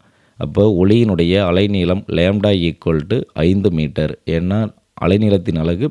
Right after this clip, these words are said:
மீட்டர். அடுத்ததாக கணக்கு நான்கு. ஐந்நூறு ஹெர்ட்ஸ் அதிர்வெண் கொண்ட ஒரு ஒலி அலை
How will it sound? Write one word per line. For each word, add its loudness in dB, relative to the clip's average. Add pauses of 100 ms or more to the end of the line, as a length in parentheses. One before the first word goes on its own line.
(120)
மீட்டர். -2 (240)
அடுத்ததாக 0 (1800)
கணக்கு 2 (140)
நான்கு. 0 (1300)
ஐந்நூறு 2
ஹெர்ட்ஸ் -2
அதிர்வெண் 0
கொண்ட 0 (180)
ஒரு 2 (220)
ஒலி 4 (100)
அலை 2